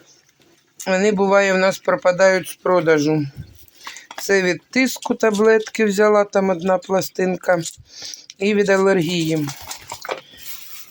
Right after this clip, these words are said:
Так, це накупила собі рукавичок сири катать і Вові вимішувати на белпери сирне тісто.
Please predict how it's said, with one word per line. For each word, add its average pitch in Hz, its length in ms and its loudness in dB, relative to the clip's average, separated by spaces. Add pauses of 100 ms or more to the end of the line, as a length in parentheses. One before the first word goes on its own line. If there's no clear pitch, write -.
(100)
Так, 196 480 -2
це 233 140 2
накупила 202 560 0
собі 180 280 -4
рукавичок 175 840 -2 (160)
сири 220 380 -2
катать 254 680 -2 (760)
і 226 240 -2
Вові 196 680 2 (800)
вимішувати 175 840 0
на 165 140 0
белпери 160 720 0 (720)
сирне 170 680 -2 (880)
тісто. 156 540 -4